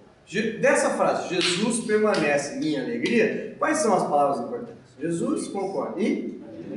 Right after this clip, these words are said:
Alegria. Nesse meio que fim de Idade Média ainda, o eu não importa muito, né?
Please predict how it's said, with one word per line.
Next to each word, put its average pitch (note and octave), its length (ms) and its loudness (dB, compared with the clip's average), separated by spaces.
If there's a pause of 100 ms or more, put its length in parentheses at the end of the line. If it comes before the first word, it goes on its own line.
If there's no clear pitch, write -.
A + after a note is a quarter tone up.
Alegria. - 720 2
Nesse D#4 360 4
meio C4 280 4
que A#3 160 -2
fim A3+ 260 0
de F#3+ 60 -2
Idade F3 340 2
Média D#3 340 2
ainda, A3+ 500 2
o G3 300 0
eu A#3 300 6
não C4+ 100 4
importa B3 380 2
muito, B3 440 0
né? A3 480 -2